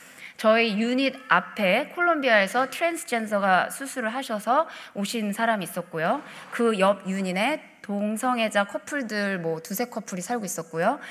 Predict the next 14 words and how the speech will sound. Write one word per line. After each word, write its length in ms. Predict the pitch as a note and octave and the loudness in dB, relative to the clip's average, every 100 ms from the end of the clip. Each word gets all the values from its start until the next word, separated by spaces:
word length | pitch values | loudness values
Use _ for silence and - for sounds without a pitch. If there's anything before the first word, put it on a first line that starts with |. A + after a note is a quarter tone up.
| - - | -16 -6
저희 280 | - A3 G#3 | 0 2 0
유닛 480 | G#3+ A#3 C4 C#4+ - | 0 0 0 0 -2
바로 320 | - F#3 F3+ | -2 -2 -2
위에 460 | E3+ A#3 F#3+ A#3+ E4 - - | -2 2 2 2 0 -10 -10
동성애 440 | G3+ G3+ G3+ F#3 | -6 -2 -2 -2
부부들이 560 | F#3+ A3 G#3+ C4 G3 E3+ | -4 -4 -2 -2 -2 -6
살고 260 | G#3 G3 F3 | -6 -8 -8
있었습니다. 640 | D#3 - D#3 D3 D3+ D3 - - - - | -10 -12 -12 -10 -10 -10 -14 -18 -18 -6
확실히 280 | D#4+ D#4 D4+ | -2 2 6
남성분들이 760 | F#3 G3+ B3+ D#4+ C#4+ C#4 B3 A#3 | 6 6 4 2 2 0 2 4
싸우셔서 480 | B3 C4+ C4 A#3 | 4 4 2 -4
그런지 840 | G3+ F#3 F3 E3+ A3+ F#3+ D3 - - | -2 -2 -2 -2 0 0 -2 -8 -10
부부싸움도 640 | A3 A#3+ C4 C4 A#3+ A3 G#3+ | -4 -2 2 4 4 0 -2
굉장히 880 | G#3 G#3+ - C4 G#3+ F3 F3+ E3 | 0 2 2 0 0 -2 -2 -4